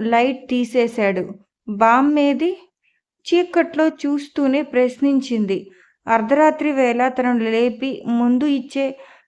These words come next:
అవసరం అతనికెందుకు కలగాలి? బామ్మకు బొత్తిగా మతిపోయింది. పడుకుంది, నిద్రలో ఉంది. చీకట్లోంచి వస్తున్న స్వరం జయంతి చెవులకు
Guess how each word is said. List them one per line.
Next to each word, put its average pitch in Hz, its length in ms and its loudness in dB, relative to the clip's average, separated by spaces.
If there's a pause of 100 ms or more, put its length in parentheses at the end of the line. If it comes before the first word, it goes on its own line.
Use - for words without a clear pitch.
అవసరం 285 560 0 (160)
అతనికెందుకు 262 1080 0 (400)
కలగాలి? 277 600 0
బామ్మకు 269 800 0
బొత్తిగా 240 600 0
మతిపోయింది. 247 1080 0 (540)
పడుకుంది, 294 680 2
నిద్రలో 277 500 2
ఉంది. 233 520 -2 (480)
చీకట్లోంచి 311 760 0
వస్తున్న 240 600 -2
స్వరం 247 460 0
జయంతి 269 680 0
చెవులకు 240 520 -2